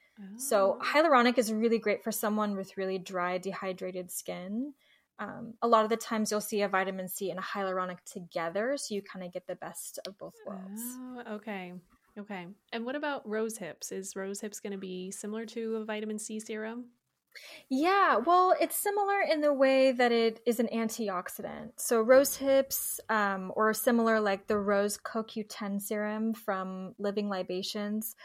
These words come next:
Speaker 1: they're very rich in, in antioxidants. So they have a power of helping with hyperpigmentation, but, you know, when it comes down to, like, the science of each one, they are different ingredients,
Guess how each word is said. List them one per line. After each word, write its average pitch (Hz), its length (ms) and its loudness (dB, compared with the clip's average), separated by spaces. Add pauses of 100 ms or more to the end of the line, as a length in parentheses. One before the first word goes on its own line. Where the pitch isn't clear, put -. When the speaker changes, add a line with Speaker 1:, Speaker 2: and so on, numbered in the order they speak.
(260)
Speaker 1:
they're 269 140 12
very 214 440 4
rich 196 240 0
in, 202 200 -2
in 190 440 -10
antioxidants. 202 960 -6
So 185 440 -2 (340)
they 214 180 4
have 214 380 2
a 190 320 -2 (500)
power 208 560 4
of 185 520 -6 (100)
helping 233 460 2
with 240 120 0
hyperpigmentation, 247 1300 0
but, 208 160 -2 (560)
you 202 120 -4
know, 185 180 -4
when 208 140 -2
it 175 100 -6
comes 220 260 -2
down 202 300 2
to, 202 240 -2
like, 180 220 -4
the 208 60 -6
science 202 460 -2
of 214 120 -2
each 202 260 -10
one, 202 260 -2
they 226 100 4
are 220 120 4
different 196 420 -4
ingredients, 175 720 -6